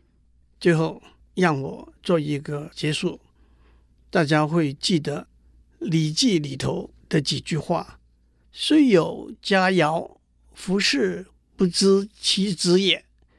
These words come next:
虽有至道；夫学不知其善也。”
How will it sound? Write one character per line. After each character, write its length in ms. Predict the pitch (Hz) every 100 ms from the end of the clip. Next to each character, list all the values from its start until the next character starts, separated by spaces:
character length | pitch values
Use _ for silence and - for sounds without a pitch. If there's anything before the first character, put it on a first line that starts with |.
| _ _ _ _
虽 300 | - 311 285
有 420 | 185 160 165 - -
至 280 | - 294 247
道； 380 | 190 302 269 - _ _ _ _ _
夫 280 | - - 196
学 520 | 175 160 170 170 175 180 -
不 120 | 196
知 440 | - 185 190 262 -
其 280 | - -
善 360 | 175 - 285 151
也。” 220 | - -